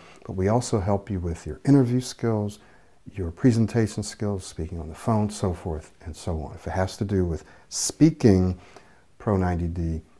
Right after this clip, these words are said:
is able to help you. Even if you have an accent and it's difficult for people to understand you, we can help you with that.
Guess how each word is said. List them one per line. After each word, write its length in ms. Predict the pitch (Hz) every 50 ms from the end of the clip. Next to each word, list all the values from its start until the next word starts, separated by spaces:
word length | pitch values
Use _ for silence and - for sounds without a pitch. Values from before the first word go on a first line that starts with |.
| _ - -
is 140 | 92 82
able 280 | 85 82 80 78 85 80
to 120 | - -
help 280 | 82 - 90 82 82 -
you. 80 | 87 -
Even 220 | 90 87 90 98
if 160 | 95 - - 107
you 60 | 95
have 180 | 90 92 92
an 100 | 95 95 95
accent 600 | - 117 131 151 - - - - 98 80 71 - - - - - - - - -
and 240 | 95 85 85 85 -
it's 140 | - -
difficult 500 | - - - 135 - - 110 - 110 95
for 100 | - -
people 280 | 92 - 107 90 - 95
to 40 | 90
understand 500 | 85 85 82 - - - 95 95 90 85
you, 100 | 85 80
we 140 | 85 92 90
can 140 | - 101
help 300 | 85 82 90 85 85 -
you 80 | 90 80
with 180 | 76 76 - -
that. 180 | - 90 76 -